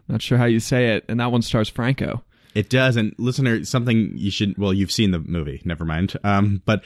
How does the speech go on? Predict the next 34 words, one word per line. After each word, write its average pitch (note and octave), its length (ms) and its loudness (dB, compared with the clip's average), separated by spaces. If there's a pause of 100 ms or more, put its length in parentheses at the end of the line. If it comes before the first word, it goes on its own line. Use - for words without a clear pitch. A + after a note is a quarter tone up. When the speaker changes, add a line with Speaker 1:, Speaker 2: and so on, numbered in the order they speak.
(260)
Speaker 2:
I B2 80 0
like, A#2+ 320 2 (320)
I A#2+ 140 2
was B2 120 4
always G#2+ 220 4
very G2 200 4
curious G#2+ 360 0
when G#2 120 2
they F#2+ 100 2
returned G#2 480 2
to G2+ 100 -2
the E2 120 -2
book G2 440 -4 (580)
and G#2+ 160 2
they, G2+ 60 4
like, F2+ 200 0
turned A2+ 260 4
the G2+ 120 0
page G#2 420 2
and G2+ 100 2
you G2+ 80 2
got G2 160 0
to G2+ 80 -6
see E3 220 0
Speaker 1:
Yeah. A#2+ 440 2
Speaker 2:
the, G2+ 80 -2 (220)
the - 60 -4
single C3+ 420 4
image G#2+ 440 2
from, F#2 380 0 (300)
like, F2+ 220 -4
the F2+ 100 -2
painting. F2+ 560 0 (640)
And G2+ 320 0